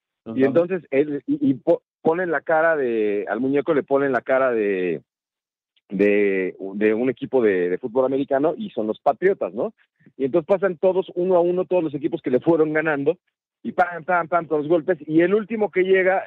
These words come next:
Speaker 2: son los, eh, Steelers, los Pittsburgh Steelers,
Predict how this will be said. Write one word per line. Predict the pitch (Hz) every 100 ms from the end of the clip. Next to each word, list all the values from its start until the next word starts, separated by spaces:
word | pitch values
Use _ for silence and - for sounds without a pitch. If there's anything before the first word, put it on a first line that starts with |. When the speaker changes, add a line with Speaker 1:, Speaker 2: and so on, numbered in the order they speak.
| -
Speaker 2:
son | 160 170
los, | 165 - -
eh, | 127 117
Steelers, | - 202 170 131 - -
los | 107
Pittsburgh | - 170 - 156
Steelers, | 135 180 170 190